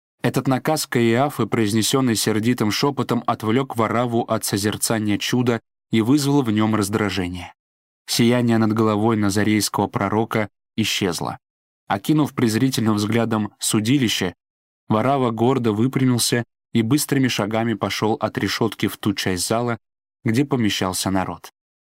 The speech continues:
Его приняли как победителя. Мужчины обнимали его, женщины со смехом целовали, маленькие дети прыгали, визжа от радости, которой они заразились от взрослых. Сияя восторгом, хорошо одетый человек снял со своих плеч богатый плащ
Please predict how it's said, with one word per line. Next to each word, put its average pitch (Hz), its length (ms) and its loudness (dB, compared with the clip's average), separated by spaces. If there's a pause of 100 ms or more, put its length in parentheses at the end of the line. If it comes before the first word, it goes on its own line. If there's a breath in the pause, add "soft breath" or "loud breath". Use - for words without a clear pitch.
(180)
Его 110 220 2
приняли 113 420 2
как 101 200 -4
победителя. 101 680 -2 (500)
Мужчины 113 440 2
обнимали 107 520 2
его, 98 400 0 (120)
женщины 107 540 0
со 98 120 -2
смехом 98 420 -2
целовали, 101 580 0 (380)
маленькие 113 540 2
дети 104 260 0
прыгали, 110 540 0 (140)
визжа 104 400 0
от 101 140 -4
радости, 98 500 -4 (320)
которой 104 500 0
они 107 420 0 (220)
заразились 101 640 0
от 98 120 -4
взрослых. - 580 -4 (800)
Сияя 120 440 2
восторгом, 107 580 0
хорошо 110 420 0
одетый 104 360 0
человек 101 480 0
снял 107 280 0
со 98 120 -4
своих 98 360 0
плеч 104 300 0
богатый 98 460 -2
плащ 110 400 -2